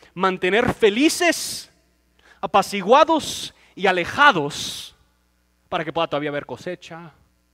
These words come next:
para que puedan seguir multiplicándose. Pero Dios es diferente a los dioses de Egipto. Ahora, están a punto de entrar a Canaán,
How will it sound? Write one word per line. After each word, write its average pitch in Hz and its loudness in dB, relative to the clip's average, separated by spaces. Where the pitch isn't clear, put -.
para 156 -6
que 151 -8
puedan 160 -4
seguir 156 -8
multiplicándose. 151 -10
Pero 196 4
Dios 247 4
es 220 -6
diferente 196 -6
a 165 -6
los 139 -8
dioses - -10
de 147 -12
Egipto. - -14
Ahora, 196 -4
están 214 -2
a 202 0
punto 240 0
de 208 2
entrar 226 2
a 151 -16
Canaán, 160 -4